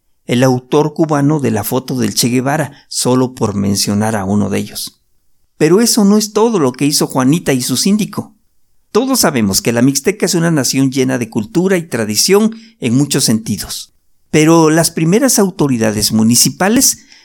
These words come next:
no le dan la importancia que le corresponde a lo que conforma nuestra identidad.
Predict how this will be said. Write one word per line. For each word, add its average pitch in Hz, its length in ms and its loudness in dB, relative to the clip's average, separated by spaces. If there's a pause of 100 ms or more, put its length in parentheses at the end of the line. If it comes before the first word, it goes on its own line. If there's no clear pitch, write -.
(160)
no 190 320 4
le 214 220 2
dan 196 240 2
la 202 40 4
importancia 170 800 0
que 156 80 -2
le 131 160 -2
corresponde 190 760 0 (220)
a 131 140 -2
lo 151 400 4
que 143 160 -2
conforma 147 600 0
nuestra 120 400 0
identidad. 110 680 0